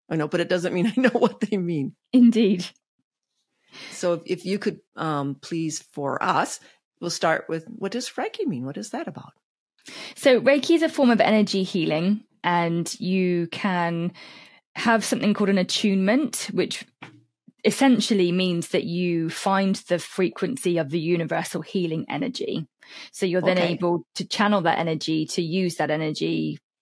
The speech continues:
Speaker 2: purposefully with a range of symbols to heal or support the healing of a human or an animal. So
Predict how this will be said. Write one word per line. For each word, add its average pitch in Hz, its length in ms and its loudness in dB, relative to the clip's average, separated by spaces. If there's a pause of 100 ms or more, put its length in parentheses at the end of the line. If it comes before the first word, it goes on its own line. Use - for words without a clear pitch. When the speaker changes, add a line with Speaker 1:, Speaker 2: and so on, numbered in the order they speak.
Speaker 2:
purposefully 175 680 -2
with 160 240 -4 (140)
a 156 80 -2
range 185 320 2
of 170 80 -2
symbols 160 800 -4 (100)
to 151 560 -4 (960)
heal 175 680 2
or 160 140 -2
support - 380 -2
the - 60 -2
healing 180 480 0
of 160 440 0 (480)
a 160 40 -2
human 170 540 0 (100)
or 170 240 2
an - 200 -2
animal. - 500 -6 (1080)
So 190 300 2